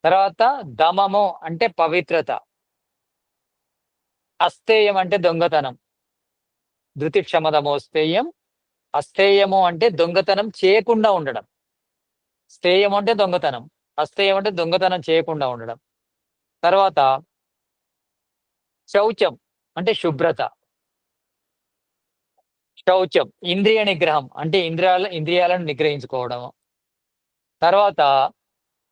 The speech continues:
దీ-, దీహి అంటే మన యొక్క మేధస్సును పెంచుకోవడం.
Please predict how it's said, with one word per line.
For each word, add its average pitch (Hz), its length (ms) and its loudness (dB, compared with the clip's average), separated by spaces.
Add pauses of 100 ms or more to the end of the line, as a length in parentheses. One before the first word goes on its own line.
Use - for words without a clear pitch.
(440)
దీ-, 170 540 -2 (960)
దీహి 208 400 2
అంటే 190 460 0 (840)
మన 170 120 0
యొక్క 180 280 0
మేధస్సును 185 720 0
పెంచుకోవడం. 131 600 -6